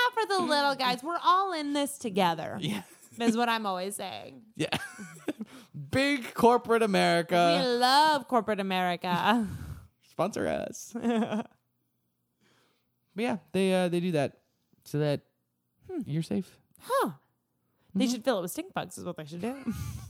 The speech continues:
Speaker 2: <laughs> Gross.
Speaker 1: Hundreds of stink bugs.
Speaker 2: <laughs>
Speaker 1: I think it's safe to say that I understand almost everything about science.
Speaker 2: Yeah.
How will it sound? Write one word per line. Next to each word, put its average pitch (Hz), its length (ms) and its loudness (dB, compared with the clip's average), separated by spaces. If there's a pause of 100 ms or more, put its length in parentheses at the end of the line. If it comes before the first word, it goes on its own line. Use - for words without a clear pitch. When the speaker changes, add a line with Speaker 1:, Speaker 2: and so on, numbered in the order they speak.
(100)
Speaker 2:
<laughs> - 460 -20
Gross. 156 720 -8
Speaker 1:
Hundreds 190 540 0
of 151 100 -12
stink 170 220 -8
bugs. 180 420 -6
Speaker 2:
<laughs> - 1600 -8
Speaker 1:
I 339 60 -4
think 427 180 -6
it's 453 120 -8
safe 269 200 -4
to 247 80 -6
say 190 200 -4
that 180 140 -4
I 185 180 -4
understand 175 360 -10
almost 170 240 -12
everything - 300 -14
about 113 180 -14
science. - 480 -18 (880)
Speaker 2:
Yeah. 180 180 2